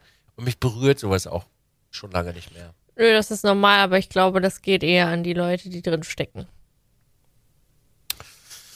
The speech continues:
Speaker 1: Ja, ja, ja. Ja. Ist
Speaker 2: Ja.
Speaker 1: ein tolle-, ist wirklich ein schönes TikTok, meine ich nicht ironisch, wirklich. Ist ganz toll vertont und, äh, ein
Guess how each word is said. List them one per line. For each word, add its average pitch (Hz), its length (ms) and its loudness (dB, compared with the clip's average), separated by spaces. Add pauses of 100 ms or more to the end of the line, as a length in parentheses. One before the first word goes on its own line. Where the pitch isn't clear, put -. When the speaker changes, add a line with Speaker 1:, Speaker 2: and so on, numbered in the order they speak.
(800)
Speaker 1:
Ja, 139 540 6 (640)
ja, 139 340 6 (180)
ja. 98 280 0 (1120)
Ja. 92 220 0 (440)
Ist 220 160 4
Speaker 2:
Ja. 185 100 2
Speaker 1:
ein 165 40 0
tolle-, 277 240 6
ist - 240 -6
wirklich 262 220 0
ein - 40 -14
schönes 269 300 -2
TikTok, - 340 -2
meine 151 200 2
ich - 100 -8
nicht 185 160 -6
ironisch, 117 460 -6
wirklich. 87 280 -8 (120)
Ist - 300 -14
ganz 196 240 2
toll 196 220 2
vertont 175 580 -2
und, 117 360 -4
äh, 117 480 2
ein 113 100 -12